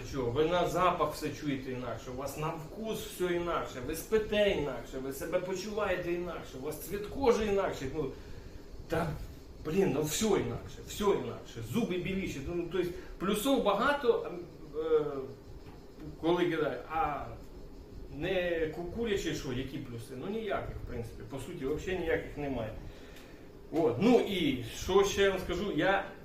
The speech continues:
все одно настільки, я ж кажу, заядлий був курильщик, що ото в мене нерви, психи, я тут перший тиждень, до мене було не підходь, да. Оце самий тяжкий період три тижні, але не треба ждати, поки вони закінчаться. Воно не буде такого по щелчку в три п'ятнадцять.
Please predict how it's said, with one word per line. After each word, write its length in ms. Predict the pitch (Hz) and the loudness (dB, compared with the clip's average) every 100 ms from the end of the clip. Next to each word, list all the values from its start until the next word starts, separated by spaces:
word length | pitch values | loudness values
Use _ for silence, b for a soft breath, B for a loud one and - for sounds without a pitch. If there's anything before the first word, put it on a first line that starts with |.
| 139 | -6
все 180 | - 175 | 0 0
одно 260 | 185 156 | 2 2
настільки, 440 | 139 147 180 170 156 | 2 0 -2 -4 -2
я 60 | |
ж 80 | 151 | -2
кажу, 220 | 156 143 | -2 -2
заядлий 440 | 135 156 165 156 151 | 0 4 4 4 2
був 220 | 147 139 | 0 -2
курильщик, 400 | 156 175 139 120 | 0 -2 -2 -4
що 120 | 143 | -2
ото 240 | 139 156 | 0 2
в 40 | 147 | 2
мене 240 | 147 143 | 2 0
нерви, 560 | 139 165 185 196 175 170 | 0 4 6 6 6 4
психи, 560 | - - 180 190 160 | 2 -4 -2 -2 2
я 140 | 160 156 | 6 6
тут 200 | 151 151 | 4 0
перший 280 | 165 160 156 | 0 0 2
тиждень, 360 | 185 175 160 | 2 2 2
до 80 | 147 | 2
мене 240 | 160 160 | 4 4
було 220 | 143 143 143 | 4 2 0
не 120 | 143 | -2
підходь, 480 | 135 - 131 110 113 | -8 -8 -4 -4 -2
да. 160 | 113 - - - B B B | -6 -6 -14 -18 B B B
Оце 300 | 139 135 180 | -2 0 0
самий 300 | 170 185 180 | 2 2 2
тяжкий 460 | 156 180 - 175 - - - - - | 2 2 2 0 -2 -6 -16 -18 -4
період 420 | 165 165 180 175 - | 0 2 2 0 0
три 180 | 170 | 0
тижні, 520 | 156 175 196 147 147 147 | 2 0 0 0 -2 0
але 540 | 143 160 180 180 175 175 | 4 4 4 4 2 0
не 100 | - | 2
треба 300 | 196 170 160 | 2 4 2
ждати, 340 | 156 156 151 - | 2 0 -2 -4
поки 360 | 135 156 156 151 | 2 4 4 2
вони 180 | 151 151 | 2 4
закінчаться. 520 | 151 151 156 131 113 | 4 4 4 4 0
Воно 240 | 120 156 170 | 0 2 4
не 100 | 175 | 4
буде 240 | 180 156 | 4 4
такого 320 | 127 113 117 | 2 0 -4
по 100 | - | -4
щелчку 380 | - 135 120 135 | -6 -6 -6 -8
в 100 | 117 | -6
три 140 | 131 127 | -4 -4
п'ятнадцять. 520 | 127 120 120 - | -4 -4 -4 -4